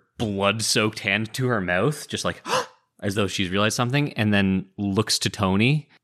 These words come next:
and, um, with, like, a bloody handprint over her <laughs> face, just, like, walks up to him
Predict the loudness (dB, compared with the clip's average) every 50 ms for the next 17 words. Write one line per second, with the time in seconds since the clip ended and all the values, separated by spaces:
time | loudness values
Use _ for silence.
0 | _ -4 -2 0 0 2 0 0 0 2 2 2 2 2 2 0 0 -2 -2 -4
1 | -8 _ _ _ _ _ _ _ -4 -4 0 0 0 0 0 -2 -6 -6 -8 -16
2 | _ _ -4 -2 2 2 2 4 4 4 2 2 0 0 0 0 0 -2 -4 -4
3 | -2 0 0 2 0 0 -2 -2 0 2 4 4 4 4 2 2 0 -2 -6 -4
4 | 0 2 2 2 0 -2 -4 -4 -4 0 0 0 0 0 0 0 0 0 0 -2
5 | -4 -4 -2 2 4 6 6 6 4 2